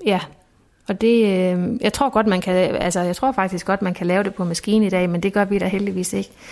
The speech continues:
Vi sidder stadigvæk og, og syr hver enkelt tråd, og,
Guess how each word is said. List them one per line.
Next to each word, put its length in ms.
Vi 80
sidder 260
stadigvæk 460
og, 240
og 120
syr 320
hver 140
enkelt 380
tråd, 360
og, 200